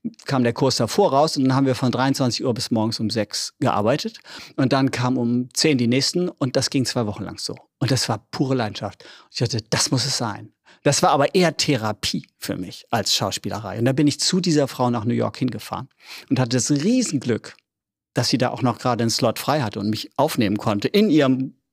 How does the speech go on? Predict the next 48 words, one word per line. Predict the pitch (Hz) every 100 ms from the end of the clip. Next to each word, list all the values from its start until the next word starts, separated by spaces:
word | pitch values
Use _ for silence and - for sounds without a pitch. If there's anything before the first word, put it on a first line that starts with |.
| _
Keller, | - - 139 90 127 - - - -
hat | 131
sie | 131
mich | 123 160
unterrichtet, | 127 107 156 - 101 127
aus | 110
dem | 110
Tagebuch | 135 147 101
vorlesen | - 101 107 101
lassen. | 95 - - - - -
Und | 110
so | 143
war | 156 151
der | 143
Weg | 156 156
der | 135
Befreiung. | 123 151 123
Die | 127
Frau | 147 147 156
jetzt, | 156 -
diese | 120
Susan | 113 131 113
Betts, | 113 127 -
ist | 113
inzwischen | 131 113 123 113 107 107 110
mega | 123 143 120
erfolgreicher | 117 - 113 110 110 107
Coach | 120 120
in | 110
Hollywood, | 107 147 151 - - - - -
hat | 113
da | -
echt | - -
die | 110
Top-Leute, | - 135 110 98 104 104
hat | -
Nicole | 120 - 107
Kidman | - - 110 104
auf | 98
ein |
Niveau | 107 104 110
gebracht, | 104 110 113 -
wo | 107
sie | 101
vorher | - 107
nie | 113
gewesen | 110 120 120
wäre. | 113